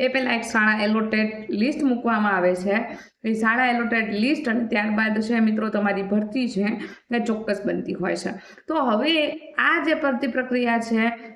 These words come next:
એની મહત્વની અપડેટ તમને આપી દઉં કે વીસ તારીખ સુધીમાં સરકારી ઉચ્ચતર માધ્યમિકની સોળસો જેટલી જે જગ્યાઓ છે, આમ તો સોળસો ચુમ્માલીસ જેટલી જગ્યાઓ પર નિમણૂક છે એના ઓર્ડર વીસમી તારીખ સુધીમાં મળી જવાની છે.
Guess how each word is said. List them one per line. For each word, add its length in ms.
એની 160
મહત્વની 500
અપડેટ 340
તમને 200
આપી 240
દઉં 280
કે 80
વીસ 440
તારીખ 260
સુધીમાં 540
સરકારી 500
ઉચ્ચતર 500
માધ્યમિકની 720
સોળસો 600
જેટલી 300
જે 100
જગ્યાઓ 540
છે, 300
આમ 120
તો 80
સોળસો 500
ચુમ્માલીસ 600
જેટલી 460
જગ્યાઓ 500
પર 220
નિમણૂક 540
છે 140
એના 440
ઓર્ડર 420
વીસમી 300
તારીખ 240
સુધીમાં 360
મળી 160
જવાની 380
છે. 140